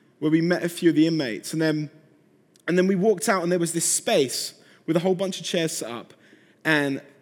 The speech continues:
fifty prisoners just sat down, looking at us, and then four chairs just in front of them.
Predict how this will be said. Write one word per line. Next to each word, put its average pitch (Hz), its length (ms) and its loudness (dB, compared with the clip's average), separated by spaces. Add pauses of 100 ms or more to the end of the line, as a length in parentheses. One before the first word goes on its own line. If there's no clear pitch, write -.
(100)
fifty - 480 -2
prisoners 139 640 -2 (840)
just - 220 -8
sat 185 340 0
down, 143 460 -4 (800)
looking 208 340 2
at 120 80 -2
us, 139 200 -4
and 147 60 -4
then 147 120 -2
four 175 260 0
chairs 127 480 -4
just 147 180 -10
in 143 60 -8
front 139 200 -8
of 113 60 -10
them. 117 240 -12